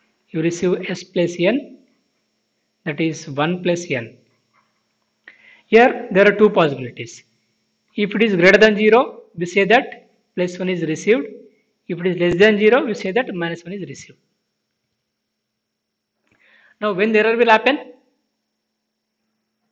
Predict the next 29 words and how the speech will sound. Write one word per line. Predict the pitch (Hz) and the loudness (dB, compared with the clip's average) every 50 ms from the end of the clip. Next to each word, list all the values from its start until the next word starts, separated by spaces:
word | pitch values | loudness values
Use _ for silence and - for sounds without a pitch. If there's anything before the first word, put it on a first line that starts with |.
| _ _ _ _ _ _ _ _ _ _ _ _ _ | _ _ _ _ _ _ _ _ _ _ _ _ _
When | 170 180 196 | -8 -8 -6
the | 202 196 | -4 -4
error | 196 202 214 214 | -2 -2 0 0
will | 220 214 | 2 0
happen? | 208 208 208 254 294 - - - - - _ _ _ _ _ _ _ _ _ _ _ _ _ _ _ _ _ _ _ _ _ _ _ _ _ _ _ _ _ _ _ _ _ _ _ _ _ | 0 0 0 -2 -4 -4 -6 -14 -20 -20 _ _ _ _ _ _ _ _ _ _ _ _ _ _ _ _ _ _ _ _ _ _ _ _ _ _ _ _ _ _ _ _ _ _ _ _ _
Suppose | 233 226 - 240 247 240 - - - - - _ _ _ _ _ _ _ _ _ _ | -6 -2 -2 -2 -2 -2 -6 -14 -18 -20 -20 _ _ _ _ _ _ _ _ _ _
one | - 147 143 170 196 233 254 277 262 - | -16 -8 -4 -2 -2 -2 -2 -6 -6 -4
plus | 254 254 262 247 - - | -4 -4 -4 -4 -6 -12
n | - 226 220 233 | -10 -6 -6 -4
is | 262 - - | -4 -2 -2
less | 202 202 185 | -2 0 2
than | 202 226 220 190 | 2 2 2 2
zero, | 165 160 139 127 107 - - _ _ _ _ _ _ _ _ _ | -2 -4 -6 -6 -10 -16 -20 _ _ _ _ _ _ _ _ _
which | - 170 - 220 | -18 -14 -8 -4
means | 214 247 294 302 - - - - _ _ _ _ _ _ _ _ _ _ _ _ _ | -2 -2 -2 -4 -6 -12 -20 -20 _ _ _ _ _ _ _ _ _ _ _ _ _
n | 214 202 214 | -10 -6 -4
is | 247 262 - - | -4 -4 -6 -8
less | 202 180 175 | -10 -8 -6
than | 214 214 202 | -6 -4 -4
equal | 202 202 - 202 190 | -4 -4 -4 -6 -6
to | 175 185 165 | -6 -8 -8
one. | 143 143 123 110 110 _ _ _ _ _ _ _ _ _ _ _ _ _ _ _ _ _ _ | -8 -8 -8 -8 -12 _ _ _ _ _ _ _ _ _ _ _ _ _ _ _ _ _ _
You | - 220 | -8 -8
say | 214 - 240 240 | 0 2 2 4
that | 240 277 302 - - 320 - - 185 | 6 4 2 2 0 -8 -12 -10 -6
minus | 185 196 214 233 220 214 | -4 -2 -2 -2 -4 -6
one | 208 214 | -8 -8
is | 220 214 | -8 -6
transmitted. | - 175 160 147 143 139 - - - | -6 -8 -8 -8 -10 -14 -18 -20 -20